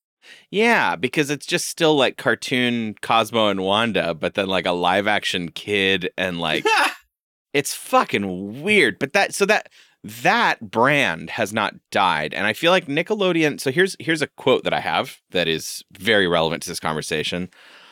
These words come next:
Speaker 1: Uh, Butch Hartman, who we'll talk a little bit more about in a little bit, uh, w-, after three years of Fairly Odd Parents being on the air, or probably two or whatever,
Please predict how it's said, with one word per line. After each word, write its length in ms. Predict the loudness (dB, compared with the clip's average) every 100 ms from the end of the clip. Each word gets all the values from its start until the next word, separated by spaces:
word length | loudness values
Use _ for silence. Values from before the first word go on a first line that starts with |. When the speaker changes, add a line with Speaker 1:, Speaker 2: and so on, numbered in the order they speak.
| -20 _ 0
Speaker 1:
Uh, 420 | 2 4 2 -2 _ _ -20 -6
Butch 240 | 0 2 2
Hartman, 500 | 0 0 -2 -6 -6
who 80 | -4
we'll 100 | 0
talk 200 | 0 0
a 40 |
little 160 | 0 0
bit 80 | -2
more 160 | -2
about 200 | 0 -2
in 40 | -6
a 40 |
little 120 | -8
bit, 360 | -4 -2 -2 -4 _ _ _ _ _ -6
uh, 440 | -2 0 2 0 -4 _ _ _
w-, 240 | -14 -12 -16 _ -20 -20 -20 -20 _ _
after 280 | -4 -2 -4
three 280 | -6 -4 -2
years 520 | 0 0 0 -4 -14 _ _
of 100 | -4
Fairly 280 | 2 4 6
Odd 160 | 4 2
Parents 280 | 0 -2
being 200 | -2 -2
on 120 | -2 -2
the 120 | -2
air, 180 | -4 -6 _ -4
or 180 | -4 -4
probably 240 | -2 0 0
two 340 | -2 -2 0
or 120 | -2
whatever, 500 | -4 -4 -4 -4 -8